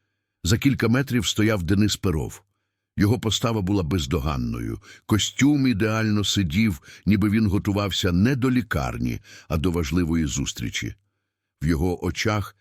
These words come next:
не було паніки, лише стримане роздратування,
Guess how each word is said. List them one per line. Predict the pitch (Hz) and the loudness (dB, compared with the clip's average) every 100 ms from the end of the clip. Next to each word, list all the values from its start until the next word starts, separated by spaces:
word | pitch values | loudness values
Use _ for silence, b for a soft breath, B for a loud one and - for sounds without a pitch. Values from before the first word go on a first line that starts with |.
| _ _ | _ _
не | 87 87 | 0 2
було | 90 104 | 2 0
паніки, | 90 101 82 62 55 57 - _ _ _ | 0 -2 0 -2 -6 -10 -10 _ _ _
лише | 78 - 95 76 | 0 2 0 0
стримане | - - 98 131 120 110 | -2 0 2 4 4 2
роздратування, | 104 90 85 90 92 87 78 62 57 | 2 0 -2 -2 -2 0 -2 -2 -4